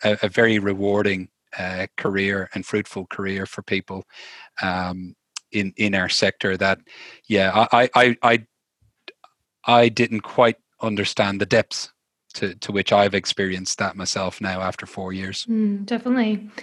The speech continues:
Speaker 2: And, and if you had six months paid leave to research any topic, and that might be related to, um, your role currently or, or not, is there something that you would like to investigate further and, um, provide some research on?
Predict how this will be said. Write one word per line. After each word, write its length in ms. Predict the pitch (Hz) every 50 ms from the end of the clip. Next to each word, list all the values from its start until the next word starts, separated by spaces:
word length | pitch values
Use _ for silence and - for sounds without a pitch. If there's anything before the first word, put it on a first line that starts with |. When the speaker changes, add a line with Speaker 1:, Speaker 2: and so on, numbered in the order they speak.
| - - - - - -
Speaker 2:
And, 220 | 269 269 269 262 -
and 120 | 277 277
if 100 | 302 294
you 140 | 359 339 330
had 280 | 277 262 233 214 196 -
six 260 | - 226 220 - -
months 480 | 214 196 190 180 147 - - - - - _ _
paid 240 | - 208 190 185 170 170
leave 400 | 190 185 185 175 196 240 240 -
to 120 | - 196
research 480 | 180 190 190 190 190 - 190 180 - -
any 200 | 202 196 202 208
topic, 400 | 202 208 - - - 208 208 226
and 80 | 202
that 160 | 196 190 180
might 160 | 185 180 170 -
be 100 | - 180
related 440 | 180 175 175 175 175 175 185 180
to, 400 | 180 - - 185 175 170 170 170
um, 260 | - 180 175 170 170 175
your 160 | 175 175 175
role 260 | 175 180 175 170 175
currently 440 | 175 - 190 185 180 - 180 170 170
or, 320 | 170 170 170 170 175 175 -
or 180 | - - 180 175
not, 460 | 180 196 196 180 170 - - - - - - - - -
is 160 | - 233 233
there 120 | 240 247 240
something 560 | 240 269 254 240 233 240 226 214 202 190 180
that 220 | 185 185 170 -
you 260 | - 185 190 185 185
would 140 | 180 185 180
like 280 | 185 180 180 - - 185
to 100 | - 196
investigate 600 | 185 180 180 175 180 - - 190 180 170 - -
further 480 | - 196 180 180 180 185 185 180 180
and, 340 | 175 175 175 175 175 190 - -
um, 200 | 180 175 175 180
provide 300 | - 190 180 180 180 -
some 160 | - 180 175
research 360 | 175 180 185 208 190 - -
on? 300 | 240 294 415 - - -